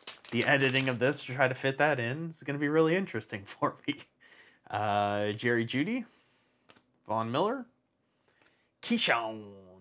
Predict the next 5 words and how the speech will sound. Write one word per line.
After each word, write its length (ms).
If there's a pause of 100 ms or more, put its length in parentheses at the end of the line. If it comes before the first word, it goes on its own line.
(200)
Johnson, 640 (720)
Dan 300
Hampton, 560 (1500)
Dwight 360
Stephenson, 1120